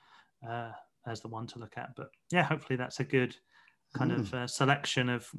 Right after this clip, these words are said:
Speaker 1: ones to have a look at.
Speaker 2: Yeah, and that, and that's really good that you've shown the variety as well, that actually th-, they don't have to be pigeonholed in one area. So I think that's really good.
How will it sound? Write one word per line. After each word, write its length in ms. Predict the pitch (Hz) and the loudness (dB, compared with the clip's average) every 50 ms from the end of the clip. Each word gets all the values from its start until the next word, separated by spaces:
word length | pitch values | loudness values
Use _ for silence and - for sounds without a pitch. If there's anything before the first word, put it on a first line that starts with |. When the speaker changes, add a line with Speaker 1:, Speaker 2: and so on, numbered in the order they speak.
| - - | 0 2
Speaker 1:
ones 240 | 127 127 127 127 | 4 4 4 2
to 80 | - 135 | 0 0
have 180 | 127 127 127 127 | 0 2 2 2
a 40 | |
look 200 | 127 127 127 - | 2 0 0 0
at. 180 | 123 127 143 139 - _ _ _ _ _ _ _ _ _ - _ _ _ _ - 151 | -2 -2 -2 -4 -6 _ _ _ _ _ _ _ _ _ -20 _ _ _ _ -4 0
Speaker 2:
Yeah, 220 | 180 214 196 143 | 4 6 6 6
and 100 | 123 123 | 8 6
that, 120 | 147 156 151 | 6 8 10
and 100 | 151 160 | 10 10
that's 280 | 160 - - - - _ _ - - - - - - | 10 8 4 -4 -8 _ _ -20 -20 -20 -14 -2 6
really 220 | 143 147 135 131 | 8 8 8 8
good 160 | 123 143 131 | 8 6 6
that 140 | - 131 123 | 6 2 2
you've 280 | 120 120 123 127 127 131 | 4 2 2 2 2 0
shown 320 | - - - 135 127 117 | 0 4 6 8 8 8
the 80 | 113 110 | 6 4
variety 580 | 107 113 117 117 117 120 120 113 113 - 117 | 4 6 6 8 8 8 6 6 4 0 -4
as 140 | 101 98 101 | -4 -2 -2
well, 240 | 113 113 110 107 101 | -2 0 0 0 -2
that 200 | 101 107 104 - | -4 -6 -6 -4
actually 500 | 110 110 107 101 - - 110 107 104 104 120 120 - - - - | -4 -4 -4 -4 -4 -4 -4 -4 -6 -6 -8 -10 -12 -12 -6 0
th-, 200 | 135 123 120 123 - - | 0 0 0 0 -6 -2
they 100 | - 123 | 0 4
don't 200 | 120 120 117 113 | 4 4 4 4
have 180 | 104 113 110 - | 2 -2 -4 -2
to 80 | - | -2
be 100 | 113 104 | -2 -2
pigeonholed 640 | - - 120 113 - 113 107 98 107 107 104 98 101 | 0 0 0 2 2 0 0 0 -2 -2 -4 -4 -4
in 120 | 104 104 | -2 -2
one 140 | 104 104 104 | -2 -2 -2
area. 400 | 107 113 110 107 101 98 98 98 113 | -2 -2 -2 -4 -4 -6 -6 -8 -8
So 240 | - - - 120 113 | -10 -4 -2 0 0
I 100 | 110 120 | 0 0
think 140 | 120 123 110 | 0 0 0
that's 180 | 101 101 - 120 | 0 -2 0 0
really 160 | 110 104 104 | 0 0 0
good. 320 | 104 117 110 107 104 - | 2 2 2 2 -2 -6